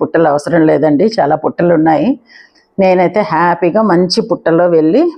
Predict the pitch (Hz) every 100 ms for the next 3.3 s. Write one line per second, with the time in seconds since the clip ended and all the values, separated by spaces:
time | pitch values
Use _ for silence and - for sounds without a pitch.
0 | _ 180 165 165 - 214 185 254 165 170
1 | 160 214 180 156 - 165 180 175 180 170
2 | 170 170 147 156 151 - 160 160 160 -
3 | 151 147 311